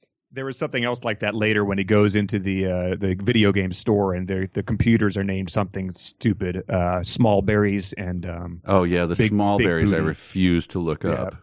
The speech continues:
Speaker 1: I, I did too until I reread it to take notes, and that was, uh, something from Buckaroo Banzai, just some, some obscure reference that only your top gunters would get.
Speaker 2: Ugh.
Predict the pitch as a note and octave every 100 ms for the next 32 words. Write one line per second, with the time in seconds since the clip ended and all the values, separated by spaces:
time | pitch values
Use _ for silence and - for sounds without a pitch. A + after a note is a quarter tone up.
0 | _ - A2 A2 A2+ G#2+ G2+ G#2+ G2 -
1 | G#2 F#2+ G2 G2+ F#2 G2 G2 F#2+ F#2 F#2+
2 | - F#2+ G2+ F#2 G2 F#2 F2+ F#2+ F#2+ E2+
3 | F#2+ F2 F#2+ F#2 F2+ - - _ - C3+
4 | A#2 G2+ G#2 F#2 F2 F#2+ A2+ F#2+ F#2 E2+
5 | E2+ E2+ F2+ E2+ E2 - - F2 D#2+ E2+
6 | _ _ - _ - G3 F3 C#3 - F3
7 | E3 D3+ C#3 D3 C3 - B2+ C3+ C3+ B2
8 | A#2 C3 A#2+ B2 B2+ A2 A2+ A#2+ G#2 G2
9 | F#2 _ _ - A2 F2 D#2+ D#2 B1+ -
10 | G1+ G1+